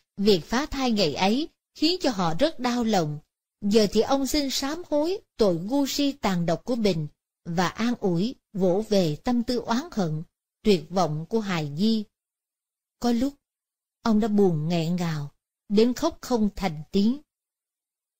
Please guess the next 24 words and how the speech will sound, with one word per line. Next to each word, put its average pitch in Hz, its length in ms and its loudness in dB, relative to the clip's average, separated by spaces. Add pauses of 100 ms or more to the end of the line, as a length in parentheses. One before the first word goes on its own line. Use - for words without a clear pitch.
(300)
Sự 240 200 4
việc 202 280 4
kỳ 208 220 4
diệu 180 240 4
phát 311 280 -4
sinh. 233 340 2 (520)
Đến 220 200 4
cuối 247 280 0
tháng, 233 300 -2 (480)
vào 214 180 4
những 233 200 4
ngày 196 240 4
chu 277 140 2 (100)
kỳ, 185 320 2 (480)
vợ 180 320 2
ông 214 320 2
không 254 240 0
còn 185 220 0
bị 170 140 2
hành 165 300 0
đau 214 260 -2
thống 269 300 -2
thiết 311 260 -2
nữa. 185 320 0